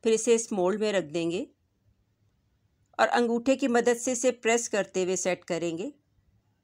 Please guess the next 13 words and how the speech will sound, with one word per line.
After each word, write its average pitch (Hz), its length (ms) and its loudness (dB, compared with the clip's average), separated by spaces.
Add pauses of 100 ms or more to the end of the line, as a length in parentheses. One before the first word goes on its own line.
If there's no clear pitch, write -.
(3750)
मोल्ड 208 340 0
का 233 140 4
जो 220 140 4
डिज़ाइन 202 460 0
है 233 120 2
उसे 202 220 -2
भी 214 140 0
अंगूठों 202 360 -2
के 196 100 -6
ज़रिए 180 260 -2
से 196 140 -2
सेट 196 260 -4
करेंगे। 185 480 -4